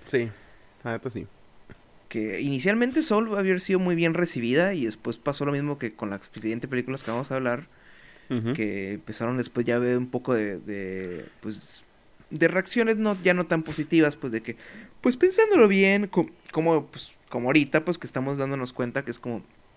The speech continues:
Speaker 2: pues, sí, sí tiene sus fallas, ¿no? Pero no le quito el,
Speaker 1: Sí.
Speaker 2: el mérito a la película para nada. O sea, es una muy buena película.
Speaker 1: Así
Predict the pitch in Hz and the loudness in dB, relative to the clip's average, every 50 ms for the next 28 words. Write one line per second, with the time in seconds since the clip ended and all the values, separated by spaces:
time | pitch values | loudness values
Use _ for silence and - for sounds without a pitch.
0 | - - - - - - - - - - - - - - _ - - - - 123 | -20 -20 -20 -20 -20 -20 -20 -20 -20 -20 -20 -20 -20 -20 _ -8 -8 -8 -4 -4
1 | - - - 160 196 190 160 156 - - - - - - - - - - 127 143 | -2 -2 0 2 2 2 2 0 -2 -8 -12 -14 -14 -16 -16 -16 -6 -4 -4 -2
2 | 147 120 - - - 113 120 135 165 190 - - 127 95 95 98 113 123 131 131 | -2 -4 -4 -4 -8 -4 -2 -2 -2 -2 -2 -4 -6 -6 -4 -6 -4 -4 -4 -4
3 | 131 - 123 - 143 135 123 104 92 - 127 104 85 80 87 87 90 120 131 131 | -6 -10 -4 -2 0 0 0 -2 -4 -2 -2 -2 -2 -4 -8 -10 -8 -4 -4 -2
4 | 127 131 127 131 120 107 101 - 113 135 139 - 120 85 - _ 110 95 90 92 | -2 -4 -2 -2 -4 -4 -4 -4 -6 -6 -4 -6 -8 -8 -6 _ -10 -10 -8 -4
5 | 107 156 175 143 117 120 143 165 190 - - - _ _ _ - _ - _ - | -2 0 0 0 -2 -4 -6 -8 -10 -16 -20 -20 _ _ _ -20 _ -20 _ -20
6 | _ - - - - 95 98 101 - - - - - - - - - - _ _ | _ -20 -20 -16 -14 -12 -10 -8 -6 -6 -8 -8 -12 -16 -20 -20 -20 -20 _ _
7 | 139 147 160 135 123 123 117 120 117 107 104 - 120 127 131 127 127 143 151 175 | -2 2 2 2 2 0 -2 -2 -2 -4 -4 -4 -2 -2 -2 -2 0 -2 -2 -2
8 | 220 233 - - - - - _ - - - - - - - - - - - 117 | -4 -8 -14 -20 -20 -20 -20 _ -20 -20 -20 -20 -20 -20 -20 -20 -14 -8 -6 -4